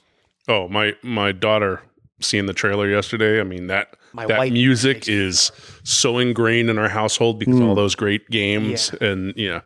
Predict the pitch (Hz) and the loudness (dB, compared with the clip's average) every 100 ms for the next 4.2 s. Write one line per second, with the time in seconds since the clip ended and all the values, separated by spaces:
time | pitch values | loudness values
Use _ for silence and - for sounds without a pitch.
0 | - 139 156 151 156 143 151 127 117 123 | -6 -4 0 0 -2 0 0 2 0 -2
1 | 113 110 110 110 185 147 139 120 120 - | -6 -6 -6 0 0 0 -2 -4 -6 -2
2 | 165 175 - 170 175 151 143 135 127 120 | -2 -2 -2 0 0 2 2 0 -2 -4
3 | 123 117 110 110 - - - 85 78 80 | -2 -2 -4 -6 -4 -2 0 -2 -2 -4
4 | 76 76 | -6 -6